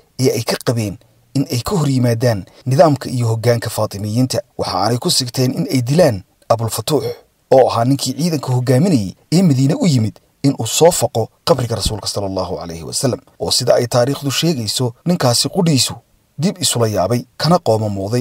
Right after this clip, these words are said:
in uu amarkan hoggaamiyaha iska soo qaatay uun, isaga oo aan diintaba eegin. Waxaa taariikhdu xustay in maalintii ay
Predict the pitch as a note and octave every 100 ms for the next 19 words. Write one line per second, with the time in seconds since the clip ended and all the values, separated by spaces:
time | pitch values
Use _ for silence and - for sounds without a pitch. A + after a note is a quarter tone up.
0 | - C#3 - - D#3+ B2+ - C3+ B2 B2+
1 | A#2+ D3 F#3+ G#2 - _ _ - G3 -
2 | B2+ - A#2 D3+ C#3+ F#2 - - - D3
3 | B2 B2 - B2 B2 C3+ B2+ A2+ F#2+ F#2
4 | A#2+ A#2+ _ - - - A#2 - A#2+ D#3
5 | - C#3 B2 - F#2+ - _ C3 C#3 C3
6 | B2+ F3 - -